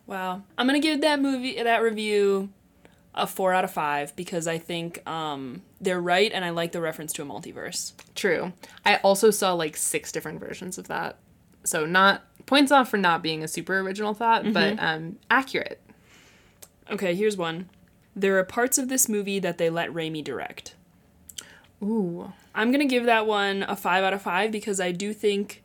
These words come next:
Speaker 1: a problem with this film is that Sam Raimi didn't get to do enough with it.
Speaker 2: Yeah.
Speaker 1: I think if they had said, especially, like, "This is gonna be, like, your one-off film. Like, this isn't an introduction into the multiverse. This isn't anyone's origin story.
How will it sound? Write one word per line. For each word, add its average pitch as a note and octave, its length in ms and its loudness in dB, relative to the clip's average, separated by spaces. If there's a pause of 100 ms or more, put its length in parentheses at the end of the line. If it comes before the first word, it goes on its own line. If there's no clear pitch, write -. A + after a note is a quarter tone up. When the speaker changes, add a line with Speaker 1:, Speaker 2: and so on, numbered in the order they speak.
(600)
Speaker 1:
a G#3+ 60 -4
problem G3 320 0
with A#3+ 120 -2
this B3+ 180 0
film F#3+ 240 -4
is G#3+ 80 -2
that F#3+ 200 0
Sam F#3 280 0
Raimi F3 240 -2
didn't E3+ 180 -4
get E3+ 140 -6
to G3+ 60 -8
do F3 120 -2
enough E3+ 300 -4
with E4 180 0
it. - 240 -2
Speaker 2:
Yeah. F3 460 -2 (180)
Speaker 1:
I G#3 220 4
think C#4 400 2
if A#3 160 0
they G3+ 240 4
had A3 200 2
said, G3 360 2
especially, F#3+ 600 -2
like, E3+ 220 -4 (240)
"This F#3 180 2
is G#3 120 2
gonna A3 160 2
be, G3 180 0
like, F3 300 -2
your E3 120 0
one-off D#3 500 -4
film. G#2+ 300 -10
Like, E3 180 -6
this F3 180 2
isn't C4 240 4
an C4 100 8
introduction C4 560 4
into A#3+ 180 0
the B3 80 -2
multiverse. G#3+ 760 2
This G3+ 180 2
isn't A3+ 160 -2
anyone's A3 320 -2
origin G3 320 0
story. F#3 500 0